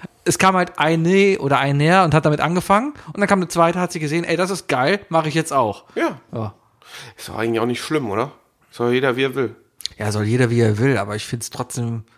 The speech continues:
Speaker 1: Also ich persönlich würd's nicht in meiner Nachbarschaft machen. Und auch nicht in einem Park, wo
Speaker 2: Ja, wobei ich
Speaker 1: Ich meine, das ist eine Hundewiese.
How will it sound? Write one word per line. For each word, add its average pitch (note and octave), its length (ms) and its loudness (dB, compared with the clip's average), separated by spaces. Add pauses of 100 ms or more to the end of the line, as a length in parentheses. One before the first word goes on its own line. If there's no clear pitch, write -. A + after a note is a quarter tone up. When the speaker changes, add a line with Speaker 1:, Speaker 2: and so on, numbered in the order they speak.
(140)
Speaker 1:
Also D#3 200 0
ich A3 180 -6
persönlich G#3+ 460 0
würd's F#3 160 -4
nicht F#3+ 160 -6
in F#3 60 0
meiner E3+ 180 0
Nachbarschaft C3+ 540 -4
machen. - 220 -14 (800)
Und E3+ 140 0
auch A#3 140 6
nicht A#3 140 2
in G3+ 100 0
einem F#3 140 2
Park, C#3 260 2
wo D3 40 2
Speaker 2:
Ja, F3 400 4
wobei E3+ 400 4
ich - 160 -12 (560)
Speaker 1:
Ich E3 120 0
meine, A3 120 4
das G#3 120 2
ist G3+ 60 -2
eine G#3+ 120 6
Hundewiese. G#3+ 560 2